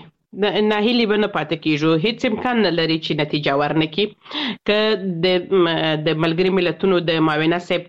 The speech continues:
تګ افغانستان ته و هم بې پایله نه و. که، اه، د، بیخي داسې نادیده یې نه نیسو.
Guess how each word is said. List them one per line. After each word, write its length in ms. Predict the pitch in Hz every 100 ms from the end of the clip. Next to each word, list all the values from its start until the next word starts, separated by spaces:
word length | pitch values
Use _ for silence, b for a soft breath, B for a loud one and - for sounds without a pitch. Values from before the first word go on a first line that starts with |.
| -
تګ 200 | 180 165
افغانستان 600 | 151 156 147 147 175 175
ته 140 | 175 175
و 140 | 160
هم 300 | 156 190 185
بې 100 | 185
پایله 360 | 185 185 196 190
نه 120 | 202
و. 180 | 226 359 - _ B 277 254 B
که، 100 | 190
اه، 840 | 180 180 180 165 160 156 151 156 156
د، 220 | 160 185
بیخي 480 | 180 180 - 208 170
داسې 180 | 180 185
نادیده 460 | 170 156 165 185
یې 120 | 175 190
نه 80 |
نیسو. 400 | 196 139 - 120